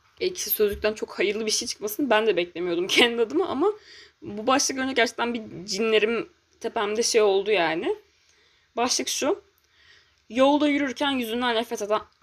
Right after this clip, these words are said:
nefret akan Türk kızı. Şimdi bu zaten hani zaten yani internetin derinliklerinden başlarından beri tartışıp gelen bir konuymuş. Daha biz şeyken hani vitaminken falan bile yıllar öncesinden itibaren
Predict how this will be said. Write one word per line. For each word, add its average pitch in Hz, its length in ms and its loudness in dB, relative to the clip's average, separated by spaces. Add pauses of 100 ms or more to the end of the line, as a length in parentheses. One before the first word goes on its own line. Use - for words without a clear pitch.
(120)
nefret 214 400 0
akan 277 320 -4
Türk - 300 -6
kızı. - 300 -8 (360)
Şimdi 247 380 0
bu 311 120 4
zaten 226 760 2
hani 170 400 -6
zaten 196 480 -6 (260)
yani 180 140 2
internetin 262 800 2 (280)
derinliklerinden 240 920 2
başlarından 262 580 2
beri 220 100 2
tartışıp 254 500 0
gelen 214 300 2
bir 196 40 -8
konuymuş. 175 340 -4
Daha 196 180 2
biz - 320 -6
şeyken 208 460 2
hani 175 340 -6 (340)
vitaminken 220 720 2
falan 190 380 2
bile 170 120 0
yıllar 196 360 2
öncesinden 170 480 -4
itibaren 185 540 -2